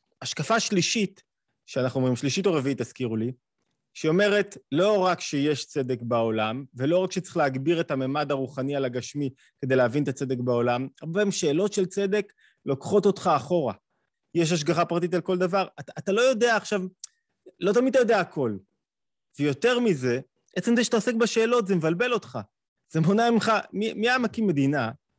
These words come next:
אם היינו עכשיו עסוקים בתוך השאלות הללו? נקודה רביעית, שקשורה בזאת השלישית, אם אני, אם אני סופר נכון, זה ש-, שלא כל הקריטריונים ברורים לנו. לפעמים יש דבר שלא דיברנו אותו ע-, עד היום,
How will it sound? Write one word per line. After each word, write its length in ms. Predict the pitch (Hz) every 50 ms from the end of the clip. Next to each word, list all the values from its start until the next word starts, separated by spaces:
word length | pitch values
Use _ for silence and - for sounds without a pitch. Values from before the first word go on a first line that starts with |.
| _ -
אם 100 | 131 135
היינו 140 | 131 135 135
עכשיו 200 | 123 - 135 131
עסוקים 320 | 127 - 127 - 143 135
בתוך 260 | 127 123 123 135 117 127
השאלות 380 | 120 - 127 120 117 107 -
הללו? 260 | 107 107 104 110 107 - _ _ _ _ _ _ _ _ _ _ _ _ _ _ _ _ _ _ _ _ _ _ _ -
נקודה 600 | - 156 156 - - 147 139 175 175 185 190 202
רביעית, 560 | 185 151 147 139 123 117 117 - - - - _ _ _ _
שקשורה 480 | - - 135 - - - 135 135 139 139
בזאת 260 | 139 131 135 127 139
השלישית, 500 | 131 - - 123 117 - - 120 131 - - _ _ _ _ _ _ _ _ _ _ _ -
אם 120 | - 113 117
אני, 260 | 120 120 117 120 - -
אם 140 | 120 120 123
אני 140 | 123 120
סופר 300 | 117 - 117 - 127 123
נכון, 360 | 120 120 - - 127 127 139 139 _ _ _ _ _ _ _ _ _ _ _ _ -
זה 160 | 120 131 127
ש-, 280 | - - 143 139 135 - -
שלא 420 | - - - 135 131 143 180 202 196
כל 220 | - 220 214 214
הקריטריונים 1400 | 214 208 202 202 196 185 180 175 170 - _ - 160 160 - - 156 147 147 165 180 202 202 208 202 190 180 156
ברורים 460 | 143 147 151 156 160 185 202 196 190
לנו. 320 | 175 147 127 113 104 107 -
לפעמים 640 | 127 131 123 - - 151 151 180 196 202 202 196 185
יש 500 | 185 196 196 180 180 185 170 - - -
דבר 300 | - 127 131 170 175 170
שלא 240 | 160 - 156 147 170
דיברנו 340 | 175 175 151 160 156 151 147
אותו 380 | 143 135 - 135 131 127 123
ע-, 380 | 131 131 135 131 127 123 - 135
עד 100 | 131 127
היום, 360 | 123 120 120 123 143 165 175